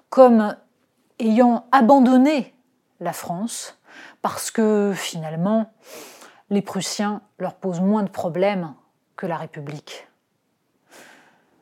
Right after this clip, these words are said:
Rossel quitte donc Metz pour tenter de rejoindre le gouvernement qui est à Tours. Il va voir Gambetta,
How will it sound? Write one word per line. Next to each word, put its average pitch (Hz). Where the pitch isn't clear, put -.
Rossel 247
quitte -
donc 226
Metz 208
pour 285
tenter 302
de 196
rejoindre 233
le 220
gouvernement 202
qui -
est 196
à 185
Tours. 277
Il 214
va 180
voir 180
Gambetta, 208